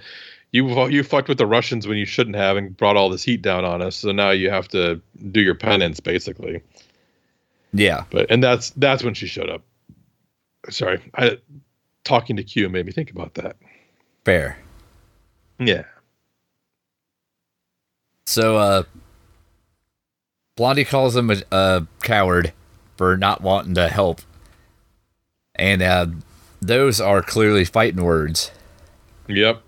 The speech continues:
Speaker 1: 'cause they fight.
Speaker 2: Yeah.
Speaker 1: And that's,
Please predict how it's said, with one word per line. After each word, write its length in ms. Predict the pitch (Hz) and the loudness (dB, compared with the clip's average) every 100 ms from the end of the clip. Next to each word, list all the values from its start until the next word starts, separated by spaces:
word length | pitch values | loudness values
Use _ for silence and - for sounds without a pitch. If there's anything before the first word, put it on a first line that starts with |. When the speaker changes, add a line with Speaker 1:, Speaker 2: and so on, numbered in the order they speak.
| - | -2
Speaker 1:
'cause 200 | 110 98 | 0 2
they 140 | 98 | 0
fight. 340 | 92 110 90 - _ _ - _ - | 2 0 0 -6 _ _ -20 _ -2
Speaker 2:
Yeah. 300 | 92 85 69 - - _ _ _ _ _ _ _ _ _ _ _ _ | 2 2 0 -8 -20 _ _ _ _ _ _ _ _ _ _ _ _
Speaker 1:
And 160 | 160 180 | 2 4
that's, 320 | 262 - - | 2 -2 -16